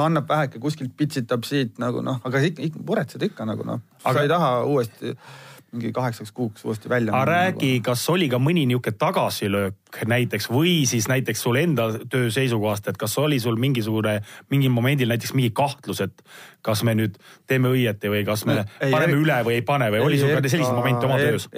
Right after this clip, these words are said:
Speaker 1: R K puhul ei olnud. Üldse ei olnud, noh. See oli nagu, tundus, et see oli perfektne taastusravi, noh. <laughs> Võib-olla me, võib-olla me kujutame ette, aga noh, ei, ei olnud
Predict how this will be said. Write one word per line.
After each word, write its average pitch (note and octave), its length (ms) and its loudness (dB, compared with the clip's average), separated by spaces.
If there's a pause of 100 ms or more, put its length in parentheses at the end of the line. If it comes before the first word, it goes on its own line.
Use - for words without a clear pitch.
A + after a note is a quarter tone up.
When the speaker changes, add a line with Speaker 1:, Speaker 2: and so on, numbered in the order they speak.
Speaker 1:
R D3 100 -6
K A#2+ 160 -4
puhul B2 240 -2
ei C3 80 0
olnud. A2+ 240 -4 (800)
Üldse D#3 320 0
ei G#2 80 -4
olnud, G#2 180 -8
noh. A2 160 -14 (380)
See B2+ 180 -2
oli A#2 160 -2
nagu, A2+ 320 -6 (560)
tundus, B2 320 0
et A2+ 80 -6
see B2+ 160 -2
oli B2 80 0
perfektne B2 560 -4
taastusravi, B2+ 560 -2
noh. A#2 160 -8 (340)
<laughs> - 60 -4
Võib-olla D3+ 320 2
me, C#3 140 -2 (360)
võib-olla C3+ 220 0
me - 60 0
kujutame C3 360 -2
ette, A#2+ 220 -10
aga G#2 180 -6
noh, G#2+ 120 -12 (280)
ei, A2+ 160 -2
ei B2 160 2
olnud D3 160 2